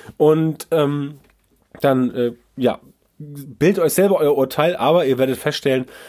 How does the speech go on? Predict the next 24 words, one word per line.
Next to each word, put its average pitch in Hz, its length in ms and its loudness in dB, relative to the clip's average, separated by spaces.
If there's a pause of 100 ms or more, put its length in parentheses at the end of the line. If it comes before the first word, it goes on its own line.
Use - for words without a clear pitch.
(200)
da 131 120 2
ist 139 140 0
schon 135 120 -2
eine 120 80 2
ganze 117 300 -2
Menge 110 340 -2
Wahres 104 640 -4
mit 104 480 -6
dran. 104 280 -6 (140)
Das 165 220 0
zum 202 160 2
Feedback 214 400 0
von 190 160 2
der 165 240 2
Folge 170 380 -2
hundertfünfundachtzig, 170 920 0 (400)
warum 147 320 4
Reziprozität 151 840 -4
in 185 100 -4
Social 160 320 -4
Media 135 400 0 (240)
nur 127 100 -2
bedingt 127 240 2
funktioniert, 139 640 -2